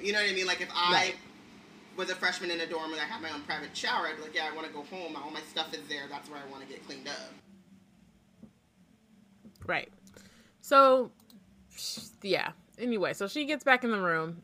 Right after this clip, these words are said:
Speaker 2: Alice is there. Alice is finally concerned. That's what I thought when I read this. And, like, after this, she actually gets fine. Alice is, you know, after this. But in the lead up, it took Bree coming home looking like she got dragged through the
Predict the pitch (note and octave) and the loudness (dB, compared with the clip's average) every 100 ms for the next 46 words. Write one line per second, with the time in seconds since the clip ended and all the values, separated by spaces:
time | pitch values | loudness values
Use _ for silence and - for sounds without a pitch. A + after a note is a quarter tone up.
0 | - A#3+ C#4 C4+ F#3 D#3+ D3+ C#3+ E3 - | 10 10 10 6 -2 0 0 0 -2 -10
1 | - - - - _ - _ _ _ - | -20 -20 -20 -20 _ -20 _ _ _ 2
2 | A#3 B3 B3+ A#3+ - A#3 A3+ G3+ F#3 D#3+ | 8 10 8 4 4 6 8 4 2 -4
3 | C#3 B2 E3 - - _ - _ _ - | -4 -6 -10 -16 -20 _ -20 _ _ -20
4 | - - B3 B3 F3+ D3+ C#3 - D3+ D3 | -20 6 6 8 2 2 -2 -2 -2 -2
5 | A#2 - - - B3+ C#4 C#4 D#4 E4 E4+ | -4 -8 -14 -4 0 0 6 6 6 2
6 | E4 E4 - D4+ C#4 C4+ B3 A3 G#3 G3 | 2 2 -2 4 4 4 2 2 4 4
7 | F#3 F#3 C3+ E3+ F3 - C#3 G3 F#3 F#3 | 4 -2 -10 -12 -12 -6 4 4 4 0
8 | E3+ - - G3 F3 D#3+ D#3+ E3+ E3+ D3+ | -12 -16 -6 -2 0 0 0 -2 -2 -6
9 | A2 - C#3+ - - _ _ - _ _ | -4 -2 -2 -4 -10 _ _ -20 _ _
10 | _ _ _ _ _ _ _ _ G#3+ A3 | _ _ _ _ _ _ _ _ -2 2
11 | B3+ C#4+ G3+ D3+ D3 _ _ _ - B3 | 4 4 4 2 -2 _ _ _ -2 0
12 | - C4+ - A#3 G#3+ A#3 G3+ G3 F#3 F3+ | 2 0 2 0 2 2 2 0 2 2
13 | F3+ E3+ D#3+ G3 E3 D3+ D3 E3 E3 E3 | 2 0 0 -2 2 2 2 2 2 2
14 | E3+ D#3 D3+ D3+ | -2 0 0 0